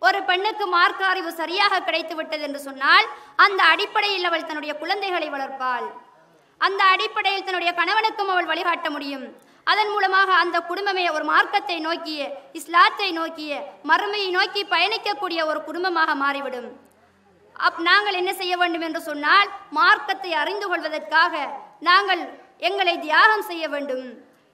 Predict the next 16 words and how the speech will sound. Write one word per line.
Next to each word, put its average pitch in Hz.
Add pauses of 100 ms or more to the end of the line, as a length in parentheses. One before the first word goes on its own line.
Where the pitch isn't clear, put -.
எந்த 370
நேரம் 392
பார்த்தாலும் 359
வீடு, 370
பிள்ளைகள், 359
கணவன் 359
என்று 311 (100)
வீட்டோடும் 392
உலகத்தோடும் 392
எங்களுடைய 339
தொடர்புகளை 330
வைத்துக் 294
கொள்ளாமல், 285 (260)
மார்க்கத்தை 359
அறிந்து 349
கொள்வதற்காகவும் 330